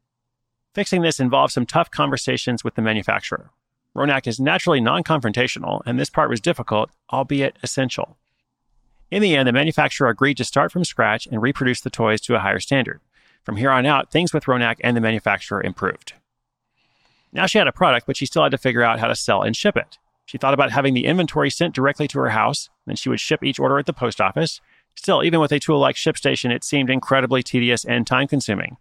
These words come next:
So instead, she decided to use a fulfillment service. A fulfillment service is a company that will lease you a small space in their warehouse and, and ship out your products on your behalf in exchange for a small fee. All you have to do is have your products sent directly from the manufacturer to their warehouse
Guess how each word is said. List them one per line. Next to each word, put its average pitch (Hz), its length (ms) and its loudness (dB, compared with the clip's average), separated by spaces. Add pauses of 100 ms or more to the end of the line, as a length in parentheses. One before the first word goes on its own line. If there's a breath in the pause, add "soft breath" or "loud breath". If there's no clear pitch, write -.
(260 soft breath)
So 127 160 -2
instead, 131 340 0
she - 80 -4
decided 120 360 2
to 117 80 -4
use 120 260 0
a 117 100 2
fulfillment 139 460 0
service. - 480 -4 (400 soft breath)
A - 40 -20
fulfillment 127 360 -2
service 120 260 2
is 107 100 0
a 110 40 2
company 120 340 0
that 107 160 0
will 104 160 2
lease 113 300 -2
you 110 80 2
a 107 40 0
small 139 300 0
space - 340 -2
in 113 60 -4
their 104 120 0
warehouse 104 460 0
and, 107 220 -6
and - 80 -4
ship 165 160 0
out 151 120 4
your 123 100 2
products 127 320 0
on 120 100 0
your 120 140 0
behalf 110 400 0
in 113 40 0
exchange 104 460 -2
for 107 140 -2
a 98 40 -2
small 98 280 0
fee. - 320 -6 (300)
All 107 100 0
you 107 60 0
have 104 100 -2
to 110 80 -6
do 104 180 2
is 101 160 0
have 104 220 -4
your 165 120 2
products 139 360 0
sent 131 200 0
directly 117 300 0
from 113 120 -4
the 107 60 0
manufacturer 107 580 0
to 98 100 -4
their 104 140 0
warehouse 131 460 0